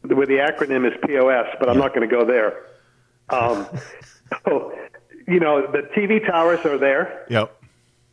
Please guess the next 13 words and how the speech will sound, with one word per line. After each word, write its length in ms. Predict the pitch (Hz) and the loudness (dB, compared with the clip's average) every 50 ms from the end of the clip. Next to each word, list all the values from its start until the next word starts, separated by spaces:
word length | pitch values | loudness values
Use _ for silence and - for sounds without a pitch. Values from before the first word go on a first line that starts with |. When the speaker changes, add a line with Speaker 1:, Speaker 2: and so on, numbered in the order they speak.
| _ _ _ | _ _ _
Speaker 1:
They're, 220 | - 147 147 151 - | -4 -2 -2 -2 0
they're 140 | 143 151 | 0 -2
permanent, 500 | 156 - - 170 151 143 143 139 160 165 - - - - - _ _ _ _ _ _ _ _ - | 0 -2 -2 -2 0 2 2 2 0 -2 -4 -8 -16 -18 -20 _ _ _ _ _ _ _ _ -4
um, 560 | 143 135 131 127 127 127 127 123 123 127 - - | -2 0 0 2 2 2 2 0 0 -2 -6 -6
but 200 | 147 147 143 131 | -4 -2 -2 0
nothing 320 | 139 156 156 - 180 160 156 | -2 -2 0 2 2 2 2
else 220 | 160 160 175 170 - - - - - - _ _ _ _ _ _ _ _ _ _ _ _ _ _ _ _ _ _ _ _ _ _ _ _ | 2 2 0 -2 -4 -10 -14 -16 -18 -20 _ _ _ _ _ _ _ _ _ _ _ _ _ _ _ _ _ _ _ _ _ _ _ _
looks 220 | - 165 165 165 - - | 0 0 0 0 0 0
like, 220 | - 151 147 143 143 - - - 160 | 0 2 2 0 -2 -6 -10 -4 -2
looks 240 | 170 160 165 - | 0 0 0 0
like 200 | - 147 139 - | 0 0 0 0
the 80 | - 147 | 0 -2
tournament, 380 | - 165 208 220 147 117 101 | 0 0 0 0 0 -2 -4